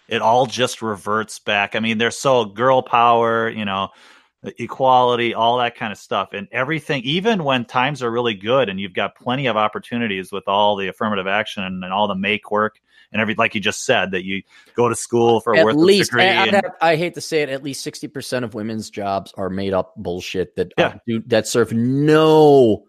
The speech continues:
Speaker 2: purpose in America except as a jobs welfare program.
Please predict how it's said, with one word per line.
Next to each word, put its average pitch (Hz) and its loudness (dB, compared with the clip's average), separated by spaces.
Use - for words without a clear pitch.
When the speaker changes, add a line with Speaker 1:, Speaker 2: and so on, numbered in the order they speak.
Speaker 2:
purpose 104 0
in 104 -6
America 104 -2
except 104 -6
as 101 -8
a 95 -4
jobs 98 -4
welfare 92 -4
program. 87 -14